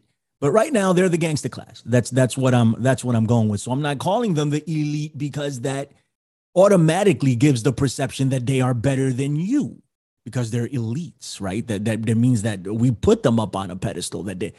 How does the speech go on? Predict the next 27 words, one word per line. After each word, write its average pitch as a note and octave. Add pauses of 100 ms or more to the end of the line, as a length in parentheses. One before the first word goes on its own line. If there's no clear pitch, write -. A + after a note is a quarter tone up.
(160)
something F#3
is C3+ (380)
different C3+ (1160)
about E3
them A#2+ (100)
to E3
the C#3
point E3
that C3+
they C#3+
are, B2+
are A2
so G#3
much D3+
better B2+
than A2+
us, -
right? F2
And A#2
this C#3
is A#2
not A#2+ (160)
the B2
case, B2+
like G#2+
Charlie G#2
said, A#2